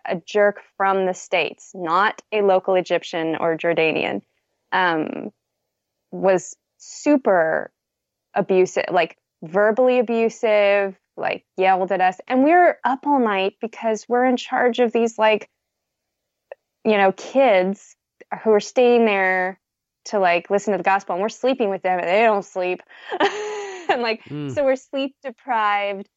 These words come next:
Speaker 1: Uh, we don't have water. We're not allowed to buy our own bottled water with our own money.
Speaker 2: What was the rationale between, be-, behind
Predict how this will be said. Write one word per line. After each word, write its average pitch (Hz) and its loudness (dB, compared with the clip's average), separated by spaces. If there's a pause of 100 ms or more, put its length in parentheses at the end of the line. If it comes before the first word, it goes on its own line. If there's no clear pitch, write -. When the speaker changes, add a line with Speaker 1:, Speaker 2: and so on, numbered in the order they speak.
(460)
Speaker 1:
Uh, 113 -4
we 208 -2
don't 262 2
have 254 2
water. 190 0 (160)
We're 285 0
not 320 4
allowed 202 2
to 226 -14
buy 185 -2
our 190 -2
own 185 -6
bottled 180 0
water 175 0
with 180 -4
our 175 -2
own 175 -4
money. 160 -8 (240)
Speaker 2:
What 247 0
was 302 -2
the 339 0
rationale 208 0
between, 165 -2 (100)
be-, 135 -4
behind 135 -4